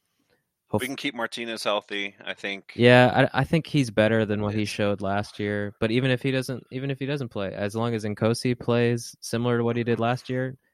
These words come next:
Speaker 2: Nkosi and Matt, that's fine. You know, like, that's a solid M L S pairing if Matt is healthy and Nkosi just keeps developing the way he seems like he's developing. Um,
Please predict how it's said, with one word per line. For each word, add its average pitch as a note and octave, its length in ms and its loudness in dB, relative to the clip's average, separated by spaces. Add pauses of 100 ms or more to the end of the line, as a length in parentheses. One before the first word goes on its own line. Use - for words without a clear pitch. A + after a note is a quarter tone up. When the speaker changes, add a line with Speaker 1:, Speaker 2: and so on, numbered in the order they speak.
Speaker 2:
Nkosi A2+ 460 -2
and A2 100 -4
Matt, A2+ 340 -4
that's - 140 -8
fine. G2+ 400 -6 (180)
You G#2 140 -4
know, G#2+ 260 -4
like, G2 160 -8
that's G2+ 220 -6
a G#2 160 -4
solid G#2+ 460 4
M G#2 120 0
L G2+ 120 0
S G#2 100 -2
pairing G2+ 460 -2
if F#2+ 240 -4
Matt F#2+ 260 -2
is F#2+ 100 -4
healthy G2 520 -2
and F#2+ 100 -2 (100)
Nkosi G2+ 360 -4
just G2 180 -4 (640)
keeps - 400 0
developing G2 580 4
the F#2+ 100 2
way G2 140 4
he G2 80 0
seems A#2+ 240 -2
like F#2+ 160 0
he's F#2+ 140 -4
developing. F#2 600 -2 (560)
Um, F#2 520 2